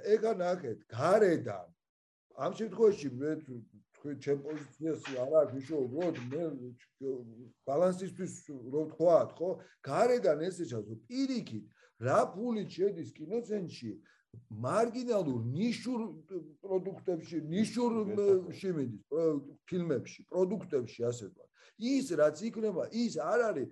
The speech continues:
Speaker 1: ის არის ხელოვნება ხელოვნებისთვის, კონკრეტული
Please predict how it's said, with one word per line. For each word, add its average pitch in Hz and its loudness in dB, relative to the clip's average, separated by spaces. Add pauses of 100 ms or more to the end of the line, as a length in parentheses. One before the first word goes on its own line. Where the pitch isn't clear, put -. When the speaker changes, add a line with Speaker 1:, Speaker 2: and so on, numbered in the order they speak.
(140)
Speaker 1:
ის 233 -2
არის 247 2
ხელოვნება 220 4
ხელოვნებისთვის, 185 -2 (280)
კონკრეტული 202 4